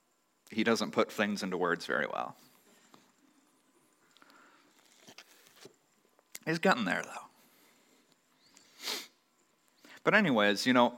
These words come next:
the, the stronghold of wrong thinking that I had, thinking I wasn't a likable person, was built up over time. It had to do with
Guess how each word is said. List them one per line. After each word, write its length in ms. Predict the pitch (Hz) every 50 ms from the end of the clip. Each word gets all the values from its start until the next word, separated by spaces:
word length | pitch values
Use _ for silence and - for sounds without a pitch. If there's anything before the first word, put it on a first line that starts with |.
| - - -
the, 280 | 120 113 135 - 113 113
the 120 | 120 131
stronghold 680 | - - - - 156 156 180 202 202 175 165 156 143 127
of 100 | 117 104
wrong 260 | 113 120 123 127 113
thinking 380 | - - 120 143 139 - 120 101
that 100 | 95 92
I 120 | 90 85
had, 280 | 90 95 92 98 98 98
thinking 340 | - - 110 117 - 127 110
I 120 | 98 98
wasn't 380 | 90 95 101 110 - 117 110 104
a 60 | 98
likable 420 | 95 92 101 107 - 98 - 87
person, 360 | - - 113 120 - - 98
was 140 | 95 92 92
built 340 | 92 82 - 104 104 107 -
up 200 | 107 101 - -
over 220 | 90 92 92 110
time. 380 | 107 - 135 147 139 113 85 78
It 80 | 65 -
had 200 | 90 98 104 107
to 60 | 104
do 180 | 104 110 113
with 200 | 107 95 - -